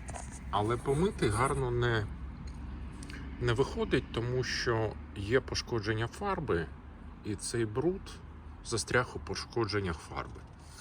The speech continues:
От. Як пофарбувати диски?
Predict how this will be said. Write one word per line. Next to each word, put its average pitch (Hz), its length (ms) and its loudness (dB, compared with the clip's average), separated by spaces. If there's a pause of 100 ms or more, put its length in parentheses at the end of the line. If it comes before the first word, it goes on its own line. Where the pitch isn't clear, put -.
(1600)
От. - 240 -10 (240)
Як 156 280 4
пофарбувати 156 720 6
диски? 147 460 4